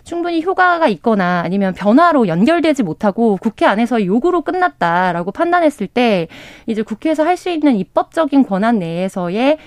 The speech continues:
최선의 역할로서 저는 이것을 선택할 수 있는 부분이라고 보고요.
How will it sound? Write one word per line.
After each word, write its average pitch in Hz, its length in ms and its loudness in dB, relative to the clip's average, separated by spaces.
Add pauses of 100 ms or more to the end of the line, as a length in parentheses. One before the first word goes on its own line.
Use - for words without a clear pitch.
(140)
최선의 403 440 -2
역할로서 208 600 -2
저는 180 280 -4
이것을 180 240 -8
선택할 320 400 -2
수 285 100 -2
있는 190 440 2
부분이라고 180 520 0
보고요. 185 520 -2